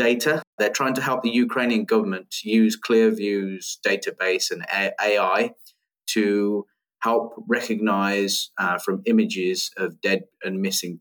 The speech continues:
people who they are. So they can try to contact families and make sure that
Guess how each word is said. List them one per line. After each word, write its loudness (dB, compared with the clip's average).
people -6
who 0
they 0
are. 0
So -2
they -2
can -18
try -4
to -12
contact -8
families -6
and -18
make -14
sure 0
that -2